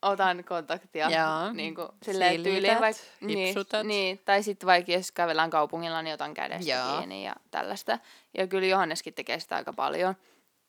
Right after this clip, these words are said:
Speaker 1: Ja sitten, ja sit just tota, mulle tosi tärkeetä on kyllä niinku ystävienkin kanssa laatuaika.
Speaker 2: Mm.
Speaker 1: Tai sellainen, niinku, että mä niinku niin nautin siitä, että mä vaan saan niinku viettää niiden kanssa aikaa face to face.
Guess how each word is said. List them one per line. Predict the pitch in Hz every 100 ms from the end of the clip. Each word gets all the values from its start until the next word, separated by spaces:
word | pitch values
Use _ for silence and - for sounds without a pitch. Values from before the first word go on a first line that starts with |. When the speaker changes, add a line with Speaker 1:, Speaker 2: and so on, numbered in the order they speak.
| _ _ -
Speaker 1:
Ja | 202 202
sitten, | 202 190 - 175 - _ _ _ _ _ _ _ _ - -
ja | - 185
sit | 185 175
just | 170 -
tota, | 156 170 - - -
mulle | 165 165
tosi | - 165 170 -
tärkeetä | - - - - 147
on | 165
kyllä | 98 90 98
niinku | 101 - - - -
ystävienkin | 175 - 95 190 202 190
kanssa | 170 - -
laatuaika. | 60 - - - 180 175
Speaker 2:
Mm. | 165 165 185 _
Speaker 1:
Tai | 170 170
sellainen, | 160 151 151
niinku, | 147 -
että | - - -
mä | 170 156
niinku | 160 156
niin | 170 180 160
nautin | 143 143 160
siitä, | - 156
että | 165 165
mä | 151
vaan | - 208
saan | 214 185 175
niinku | 175 160 165 - _ _
viettää | 170 160 - 156
niiden | 143 139
kanssa | 139 135
aikaa | - - - -
face | - - -
to | -
face. | - - -